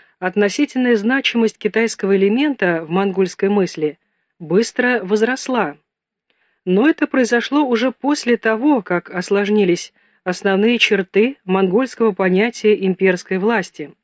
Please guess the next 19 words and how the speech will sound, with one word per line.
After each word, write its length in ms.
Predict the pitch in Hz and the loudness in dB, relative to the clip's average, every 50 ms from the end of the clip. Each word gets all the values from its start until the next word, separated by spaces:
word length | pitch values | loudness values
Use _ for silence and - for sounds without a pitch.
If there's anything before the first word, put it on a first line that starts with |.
| _ _ _ _ _ _ _ _ _ _ _ _ _ _ _ _ _ _ _ _ _ _ _ _ _ | _ _ _ _ _ _ _ _ _ _ _ _ _ _ _ _ _ _ _ _ _ _ _ _ _
Согласно 720 | - - - 190 170 160 175 202 220 220 - 226 208 196 | -10 -4 0 0 0 2 2 2 0 0 0 0 -2 0
традиционному 760 | - 190 196 185 190 - - - 220 226 233 220 208 196 190 | 0 0 0 0 0 -2 -2 0 2 2 4 4 2 2 0
китайскому 600 | 180 - 190 - - 190 190 185 - - 185 170 | 0 -2 -4 0 0 0 0 0 -2 -4 -4 -2
понятию, 640 | - 175 175 170 190 233 262 - - - 160 147 - _ _ _ _ _ _ _ _ _ - | -2 -2 0 0 0 -2 -2 -4 -4 -6 -6 -6 -6 _ _ _ _ _ _ _ _ _ -2
император – 840 | 202 208 196 185 - 190 185 220 262 294 294 - 175 156 151 - _ _ _ _ _ _ _ _ - | 0 0 2 2 2 2 2 2 2 0 -2 -2 -4 -6 -6 -8 _ _ _ _ _ _ _ _ -2
носитель 800 | 175 185 202 214 214 - - 233 185 - - 185 175 170 - | 0 0 0 0 -2 -2 -2 -2 -2 0 2 2 2 0 -2
воли 420 | 180 165 165 190 226 214 190 180 175 | -4 -2 2 2 4 4 4 4 4
неба, 600 | 175 196 240 277 285 226 175 165 151 147 151 - _ _ _ _ _ _ _ _ _ | 4 2 2 2 0 0 -2 -2 -4 -6 -8 -14 _ _ _ _ _ _ _ _ _
Тьен 560 | - - 196 175 175 185 185 190 202 208 214 - _ _ - | -6 -4 -2 2 4 4 4 4 2 0 -2 -6 _ _ -6
Мин. 400 | 170 165 170 160 151 143 - - _ _ _ _ _ _ _ _ _ _ _ _ _ _ _ _ _ _ _ _ _ _ _ | -4 -2 -2 -2 -4 -6 -12 -20 _ _ _ _ _ _ _ _ _ _ _ _ _ _ _ _ _ _ _ _ _ _ _
Он – 280 | - 214 277 320 294 254 | 2 4 4 4 4 2
мистическое 840 | 220 220 233 220 - - - 294 294 - 277 240 - - 262 254 254 | 2 2 2 0 0 0 0 2 2 2 0 -2 -4 -2 0 0 0
звено 640 | 226 226 247 277 277 269 247 214 180 160 156 165 165 _ 165 | 0 0 2 2 2 4 4 4 4 2 0 -2 -8 _ -4
между 420 | 165 180 202 214 196 175 170 180 | 0 2 4 4 4 2 2 2
небом 560 | 185 190 220 262 285 226 180 165 143 143 165 - _ _ _ - | 4 4 4 2 2 0 0 -2 -2 -4 -8 -16 _ _ _ 0
и 80 | 202 | 2
управляемой 880 | 208 202 185 202 190 185 180 175 175 180 190 208 226 220 226 226 226 226 | 2 2 2 0 0 0 2 2 2 2 2 2 2 2 2 2 2 0
им 260 | - 190 190 190 196 | 2 2 2 2 2
нацией. 580 | 220 247 240 220 - - - 156 147 143 160 | 2 0 -2 -6 -8 -8 -8 -8 -8 -10 -12